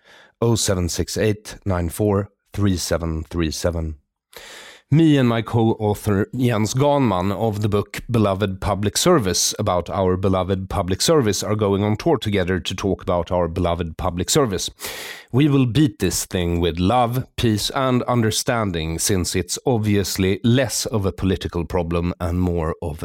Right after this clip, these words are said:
an illness. We understand your plight and will be visiting Linköping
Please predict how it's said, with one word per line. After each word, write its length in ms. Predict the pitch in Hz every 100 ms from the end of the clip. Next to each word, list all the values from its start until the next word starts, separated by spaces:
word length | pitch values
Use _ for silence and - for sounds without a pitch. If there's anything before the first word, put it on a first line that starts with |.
| -
an 180 | - - -
illness. 540 | 95 80 76 - - - - - - -
We 140 | 110
understand 720 | 101 101 104 - 120 107 107
your 120 | 95 87
plight 440 | - 127 131 - -
and 220 | 110 101
will 180 | 104 98
be 200 | 98 95
visiting 640 | 92 127 117 - 131 123 127 - _
Linköping 960 | 104 135 110 101 135 139 - 95 85